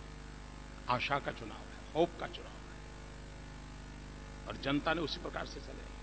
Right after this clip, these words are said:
दो हज़ार तेरह में हमारी राष्ट्रीय परिषद मिली थी तालकटोरा में,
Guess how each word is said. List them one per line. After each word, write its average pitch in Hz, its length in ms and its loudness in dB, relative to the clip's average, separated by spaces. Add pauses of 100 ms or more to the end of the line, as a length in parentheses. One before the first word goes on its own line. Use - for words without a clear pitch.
(960)
दो 208 140 12
हज़ार 277 200 12
तेरह 254 320 12
में 285 100 12
हमारी 254 220 12
राष्ट्रीय 233 320 12
परिषद 220 320 8
मिली 196 240 8
थी 160 120 2 (560)
तालकटोरा 147 500 4
में, - 160 -4